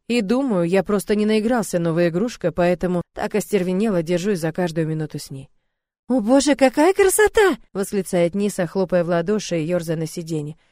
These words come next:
"Конюшня прямо посреди пустыни, и мы будем кататься по песку?" "Да", отвечаю коротко, сворачивая с основной дороги конюшни. "Это невероятно!" восклицает Ниса, глядя на меня светящимся взглядом.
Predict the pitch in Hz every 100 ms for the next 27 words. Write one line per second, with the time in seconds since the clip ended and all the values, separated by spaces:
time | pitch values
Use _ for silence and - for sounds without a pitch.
0 | _ _ - 330 330 339 - 285 311 320
1 | 349 339 - 349 330 381 392 - 330 240
2 | 196 _ _ _ - 262 277 254 269 247
3 | 277 294 294 320 311 320 - 440 508 -
4 | _ _ _ _ _ 202 196 175 143 _
5 | _ - 226 247 233 214 - 214 - 175
6 | - 170 180 - 170 165 160 170 185 175
7 | 160 156 170 190 160 - _ - 185 160
8 | 147 - 151 - _ - 381 403 311 311
9 | 339 359 381 427 - 220 180 _ _ 196
10 | 202 208 175 190 170 202 208 - 170 185
11 | 180 175 175 175 190 - 165 180 - 165
12 | - 156 - 139 - -